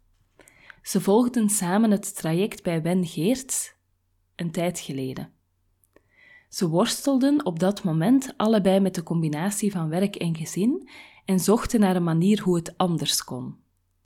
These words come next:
Dit traject heeft geholpen om knopen te durven doorhakken. Eén zin van Wen bleef hen bij.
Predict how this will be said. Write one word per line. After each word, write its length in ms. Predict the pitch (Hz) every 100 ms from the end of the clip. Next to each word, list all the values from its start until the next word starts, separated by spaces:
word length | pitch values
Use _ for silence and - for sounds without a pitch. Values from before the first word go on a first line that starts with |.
| _ _ _ _ _ _
Dit 320 | 196 240 -
traject 500 | - 175 160 214 -
heeft 260 | - 196 -
geholpen 560 | - 160 175 233 - -
om 180 | 180
knopen 420 | 160 175 196 208 208
te 100 | 180
durven 340 | 180 165 147
doorhakken. 680 | 139 139 147 147 - 160 - _ _ _ _ _ _ _ _ _ -
Eén 300 | 226 247 220
zin 360 | - 180 247
van 260 | 202 170 156
Wen 340 | 160 220 240
bleef 300 | 208 190 185
hen 260 | 180 165 151
bij. 340 | 139 139 156